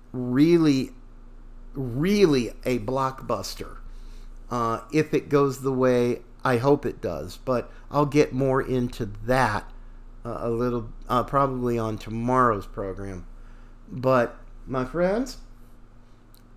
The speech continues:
it's gonna be interesting. Um, not a whole lot. May-, I don't know how much is gonna be going on, uh, in the news this week, but I'm just really happy to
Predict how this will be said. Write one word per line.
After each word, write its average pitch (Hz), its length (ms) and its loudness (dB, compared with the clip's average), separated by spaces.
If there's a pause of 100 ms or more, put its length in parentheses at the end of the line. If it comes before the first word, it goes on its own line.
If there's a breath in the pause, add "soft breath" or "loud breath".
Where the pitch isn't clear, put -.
(260)
it's 269 240 4
gonna 277 240 0
be 240 260 2
interesting. 139 800 -2 (720)
Um, 110 480 -2 (1040)
not 330 320 0
a 392 60 2
whole 294 240 0
lot. 233 420 2
May-, 285 300 -6
I 262 120 -4
don't 269 180 0
know 226 160 4
how 202 200 0
much 180 260 0
is 147 100 -4
gonna 143 180 0
be 131 100 -2
going 120 280 0
on, 113 400 -2 (880)
uh, 117 500 2 (840)
in 143 180 2
the 127 60 4
news 135 320 0
this 147 300 -2
week, 139 340 -2
but 113 280 0 (640 soft breath)
I'm 180 240 4
just 220 280 -4
really 220 280 2
happy 190 520 -2
to 165 640 -4